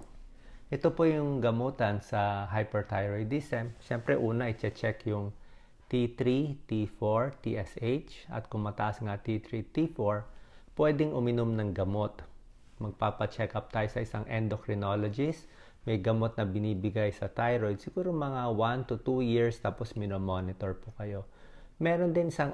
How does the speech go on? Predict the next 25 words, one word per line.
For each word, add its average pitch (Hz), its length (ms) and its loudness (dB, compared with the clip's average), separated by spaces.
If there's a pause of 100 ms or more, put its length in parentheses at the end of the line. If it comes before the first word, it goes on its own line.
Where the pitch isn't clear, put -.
option, 120 560 0
radioactive 107 880 0
iodine. 104 720 2 (800)
Pero 123 320 6
mas 113 320 2
hindi 107 240 2
to 104 160 -2
ganong 98 400 0
ginagawa. 95 640 -2 (400)
At 143 240 0
yung 151 400 2
pangatlong 139 480 2
option 127 480 2
ay 110 240 2
inooperahan 131 720 2
yung 143 160 -2
pasyente 127 480 -2
sa 104 560 0
goiter, 127 720 4
sa 107 160 -4
hyperthyroid, 110 880 0 (480)
at 120 160 0
tinatanggal 113 640 2
yung 98 160 0
bukol. 95 560 0